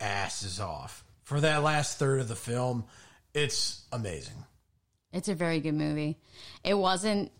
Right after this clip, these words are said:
Speaker 2: even with the brief, uh, explanation of the movie I had, I wasn't prepared for this. Like,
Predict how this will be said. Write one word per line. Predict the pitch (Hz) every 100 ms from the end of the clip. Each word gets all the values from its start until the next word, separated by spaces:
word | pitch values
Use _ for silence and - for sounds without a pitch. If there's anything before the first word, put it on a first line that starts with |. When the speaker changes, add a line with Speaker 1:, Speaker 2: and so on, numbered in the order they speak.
| _
Speaker 2:
even | 214 240 262 226 202
with | 196 202
the | 190 170 165 - _ _ _ _ _ _ -
brief, | - 175 185 196 196 - - - - _ -
uh, | 160 151 139 135 160 - -
explanation | - - 196 175 165 - 165
of |
the | 160
movie | 160 170
I | 156 151
had, | 147 151
I | 156
wasn't | 160 170 165
prepared | 160 - 156 151
for | - 90
this. | - 170 - - - - - -
Like, | 180 170